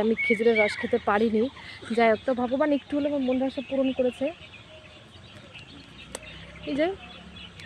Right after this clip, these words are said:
আর এখানে পুকুর পাড়ে দেখো গাছগুলো সব ছোট ছোট, প্রতিটা গাছে আমি মানে আমার হাত দিয়ে নাগাল পেয়ে যাব। এক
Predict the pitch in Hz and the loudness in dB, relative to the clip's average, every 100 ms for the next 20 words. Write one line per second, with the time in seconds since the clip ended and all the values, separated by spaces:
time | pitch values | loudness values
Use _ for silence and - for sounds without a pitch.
0 | - - 277 294 330 349 302 285 320 349 | -16 -6 2 2 4 2 4 4 6 8
1 | 285 302 277 226 220 262 269 294 - - | 8 8 8 8 6 2 0 -4 -6 -4
2 | 226 214 214 277 277 320 277 277 - 302 | -4 -4 -2 -2 4 6 8 6 6 2
3 | 311 302 294 269 247 202 202 269 220 226 | 2 2 2 4 2 2 4 6 6 4
4 | 220 202 175 170 170 - - - - - | 2 0 0 -4 -8 -12 -12 -12 -12 -14
5 | - - - - - - - - 240 | -16 -18 -18 -18 -16 -16 -8 -2 0